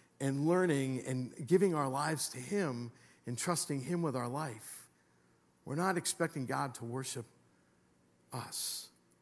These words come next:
Now, there are many songs, I'm gonna be honest, there are many songs that I like. And there are many songs I don't like at all.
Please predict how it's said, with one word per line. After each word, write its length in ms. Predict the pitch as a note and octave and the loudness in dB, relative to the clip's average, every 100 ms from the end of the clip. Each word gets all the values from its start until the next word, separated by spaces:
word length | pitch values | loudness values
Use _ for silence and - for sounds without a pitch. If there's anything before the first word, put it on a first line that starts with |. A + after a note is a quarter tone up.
| _ _ _ _ _ _ _ _ _ _ _ _ _ _ _ _ _ _ _ - | _ _ _ _ _ _ _ _ _ _ _ _ _ _ _ _ _ _ _ 4
Now, 320 | D3+ D3 - - - - - - _ _ _ _ _ _ C#3+ | 6 6 2 -6 -20 -20 -20 -20 _ _ _ _ _ _ 6
there 180 | F3 | 8
are 120 | F#3+ F3+ | 8 6
many 280 | F3+ G3+ | 6 4
songs, 540 | G3 G3+ G3 C#3+ G#2 - | 4 4 4 2 -2 -6
I'm 120 | A#2 | -4
gonna 140 | C#3 | -2
be 100 | D#3 | 0
honest, 400 | G3 G#3+ A2+ - | 2 0 -4 -6
there 100 | B2+ | -4
are 40 | C3 | 0
many 280 | C#3 E3 F#3 | 2 2 2
songs 680 | - F3 F3+ G3+ F#3+ - - - _ | 4 4 2 0 -2 -4 -6 -18 _
that 200 | - C3+ | 0 2
I 180 | C3+ C3+ | 4 2
like. 300 | D3 F#3+ C#3 - - - _ _ _ - _ F3 | 2 0 -2 -8 -18 -20 _ _ _ -20 _ 4
And 160 | G3 | 8
there 160 | G3+ G3 | 10 10
are 100 | G3 | 8
many 240 | F#3+ A3 | 8 6
songs 640 | G#3+ - C#3+ C3 C#3 D3 - - | 6 4 4 2 0 -2 -4 0
I 120 | D3 | 2
don't 220 | F#3+ E3+ | 4 2
like 240 | C3 B2+ C3+ | 0 -2 -4
at 60 | |
all. 340 | E3 F#3+ - | -4 -6 -10